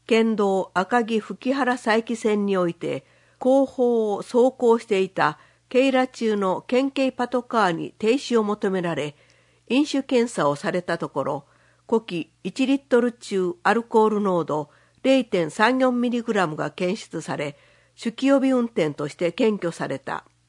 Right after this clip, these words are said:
懲戒処分を受けた職員及び処分料亭。所属、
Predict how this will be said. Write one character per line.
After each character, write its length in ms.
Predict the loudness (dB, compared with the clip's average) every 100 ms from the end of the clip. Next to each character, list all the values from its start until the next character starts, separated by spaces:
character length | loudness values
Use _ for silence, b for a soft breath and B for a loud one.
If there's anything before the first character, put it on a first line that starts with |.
| _ _ _ _ _ _ _ _ _ _ _
懲 240 | 2 4 4
戒 200 | 0 0
処 200 | 0 0
分 200 | 0 0
を 60 |
受 220 | -2 -2 -4
け 20 |
た 200 | -4 -6
職 380 | -2 -4 0 0
員 140 | 0 -2
及 200 | 0 0 0
び 220 | -4 -6 -4
処 120 | -2
分 280 | 2 0 0
料 240 | 0 -2
亭。 300 | -4 -10 -10 _ _ _ _ _ _ _
所 180 | -4 -2
属、 480 | 0 -4 -4 -6